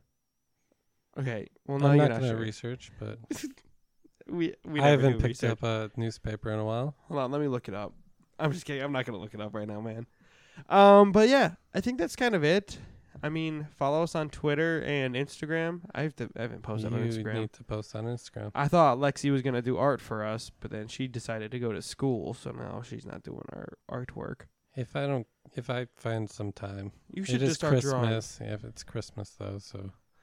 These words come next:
Speaker 1: But you could draw a quick Garfield sketch of us.
Speaker 2: Maybe.
Speaker 1: All right, but
Speaker 2: I'll
Speaker 1: it's
Speaker 2: try.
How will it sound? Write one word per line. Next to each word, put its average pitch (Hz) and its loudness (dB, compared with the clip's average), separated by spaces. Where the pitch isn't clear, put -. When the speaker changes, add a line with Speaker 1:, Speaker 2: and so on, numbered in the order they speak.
Speaker 1:
But 214 -2
you 269 -2
could 320 -4
draw 180 8
a 139 4
quick 127 0
Garfield 123 0
sketch 131 -4
of 123 -4
us. 123 -2
Speaker 2:
Maybe. 110 -4
Speaker 1:
All 165 -4
right, 127 -2
but 120 -2
Speaker 2:
I'll 127 0
Speaker 1:
it's 139 0
Speaker 2:
try. 107 -2